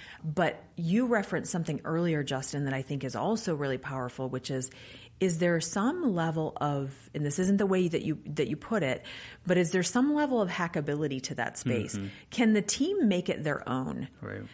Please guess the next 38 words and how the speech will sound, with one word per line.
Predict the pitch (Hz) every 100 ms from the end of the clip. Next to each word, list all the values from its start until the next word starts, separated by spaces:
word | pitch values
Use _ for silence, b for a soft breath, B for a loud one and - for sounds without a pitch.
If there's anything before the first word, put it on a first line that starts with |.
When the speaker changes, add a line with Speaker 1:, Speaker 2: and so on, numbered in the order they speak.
| B
Speaker 1:
So | 220 196 196
if | 208
I | 226
do | 226 320
need | 392 339
to |
come | - 226 202
together | 185 160 165
for | 160 156
a | 147
certain | - 175 185 170 165 -
kind | - - 196 208 190
of | 175 160
a, | 151 147 139 -
a | -
session, | 151 - 170 - 117 110
so | - 156
for | 151
us | 156 170
it | 165
might | 156 120
be | 127
a | 123
charrette | - 120 208 233 226 - B B
or | - 165
a |
design | 151 139 135 139
thinking | 147 226 226 214
session, | 208 196 196 208 196 190 - - - - - - - - - -
can | - 190
I | 185 240 294 277 B B B B -
modify | 170 175 175 233 233 208
the | 180
space? | 170 - 170 233
Is | 220
there | 175 165
enough | 160 175 226 -
flexibility | 220 202 - 165 151 160 202 269 302